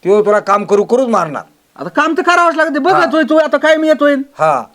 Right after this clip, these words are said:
Speaker 1: तू कायमच आहेच कु-, खोरं घेऊन, नाही तर कुठंतरी गुरांना खायला टाकतो, नाही तर कुठंतरी काहीतरी क-, चाललंय तू काहीतरी काम.
Speaker 2: पण, अं, दत्तोबा,
Speaker 1: हा.
Speaker 2: तो शब्द दिलाय बरं का मला, मला सरपंच करावा लागेल.
Speaker 1: अरे
Speaker 2: मी
Speaker 1: मीच राहिलो असतो,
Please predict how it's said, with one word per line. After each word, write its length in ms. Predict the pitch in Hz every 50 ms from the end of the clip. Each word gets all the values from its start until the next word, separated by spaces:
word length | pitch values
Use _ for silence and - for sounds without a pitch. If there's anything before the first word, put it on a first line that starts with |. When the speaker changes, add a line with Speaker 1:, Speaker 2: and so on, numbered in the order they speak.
| _ -
Speaker 1:
तू 40 | 170
कायमच 460 | 160 180 196 208 226 233 240 240 190 -
आहेच 280 | 135 139 185 220 220 170
कु-, 160 | - 208 190 -
खोरं 220 | - 165 180 185 185
घेऊन, 200 | 180 190 185 175
नाही 160 | 175 180 170
तर 60 | 170
कुठंतरी 320 | - 180 185 170 160 160
गुरांना 320 | 156 151 170 165 156 151 143
खायला 260 | - - 143 160 156
टाकतो, 340 | 165 170 160 139 135 131 147
नाही 120 | 156 156
तर 60 | 143
कुठंतरी 340 | - 117 160 156 139 139 151 147
काहीतरी 520 | - - - - - - 160 156 156 131
क-, 120 | 117 -
चाललंय 340 | 151 - 196 208 214 208 190
तू 220 | 180 180 180 165 151
काहीतरी 280 | 147 147 127 120 110
काम. 140 | 101 113 110
Speaker 2:
पण, 240 | - 185 202 202 196
अं, 640 | 190 180 170 156 147 139 135 123 120 120 117 117 131
दत्तोबा, 320 | 190 220 233 262 262 247
Speaker 1:
हा. 540 | 175 120 - - _ _ _ _ _ 143 147
Speaker 2:
तो 100 | 170 175
शब्द 320 | - - 226 220 202 220
दिलाय 280 | 233 214 262 254 240 220
बरं 140 | 214 262 269
का 100 | 285 262
मला, 220 | 269 254 247 226
मला 200 | 220 233 240 233
सरपंच 360 | 220 262 254 240 254 247 226
करावा 260 | 202 202 233 240 233
लागेल. 180 | 226 220 208 190
Speaker 1:
अरे 380 | - 214 233 254 269 277 285 285
Speaker 2:
मी 80 | 196
Speaker 1:
मीच 220 | 208 240 247 226 262
राहिलो 360 | 254 254 254 262 247 240 233
असतो, 560 | 240 220 - - 226 247 240 208 160 - -